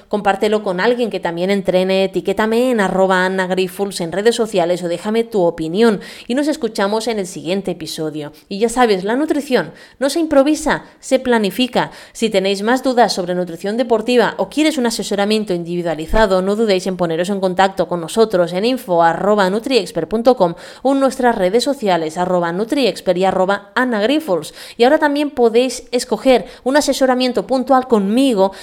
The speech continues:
en anagrifols punto com. Y ahora sí, deportistas, vamos a ana-, al análisis de la, de la frase de la semana, que es de Giacomo Casanova. Dice, "No hay nada que un hombre no sea capaz de hacer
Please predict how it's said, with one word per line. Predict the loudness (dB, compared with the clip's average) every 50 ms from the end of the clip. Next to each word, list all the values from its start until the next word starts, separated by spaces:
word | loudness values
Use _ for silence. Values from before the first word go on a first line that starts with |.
| -12 -6
en | -4 -2 -2 -2 -4 -4
anagrifols | -4 -2 0 0 0 0 0 0 -2 -2 -4 -6 -8 -6 -6
punto | -4 -4 -4 -2 -2 -4
com. | -4 -4 -10 -10 -12 -20 _ -20 -20 -20 -20 -6 0
Y | 2
ahora | 4 4 4 2
sí, | 2 2 2
deportistas, | 2 2 2 0 -2 -4 -6 -4 -2 -2 -2 -2 -2
vamos | -2 -2 -2 -2 -4 -4 -4
a | -4
ana-, | -2 -2 -2
al | -2 -2 0 0 0 0
análisis | 0 -2 -4 -4 -6 -6 -6 -6 -4 -2
de | 0
la, | 0 0 0 -2 -6 -8 -14 -20 -20 -18 -18
de | -12 -6 -4 -4
la | -4 -4
frase | -4 -6 -8 -6 -4 -2 -2
de | 0
la | -2 -4
semana, | -6 -8 -10 -4 -2 0 0 0 -2 -4 -8 -16 -20 -20 -6 -2
que | 0 0
es | 0 0
de | 0 -2
Giacomo | 0 2 4 4 4 2 0 -2 -2 0 2 0 0 0 -2 -2
Casanova. | -2 -2 -2 -4 -6 -6 -4 -2 -2 -2 -4 -4 -8 -12 -16 -18 _ _ _ -8
Dice, | -6 -6 -6 -4 -6 -6 -6 -8 -12 -20 -20 -20 -12 -6
"No | -4 0 2 2
hay | 2 4 4
nada | 4 4 4 4 4 2
que | 2 2
un | 2 2 2
hombre | 0 0 0 0 0 2
no | 2 0 0 -2
sea | 0 0 0 2 2
capaz | 0 0 2 2 2 2 2
de | 2 0
hacer | 0 0 0 -4 -4 -4 -4 -8 -16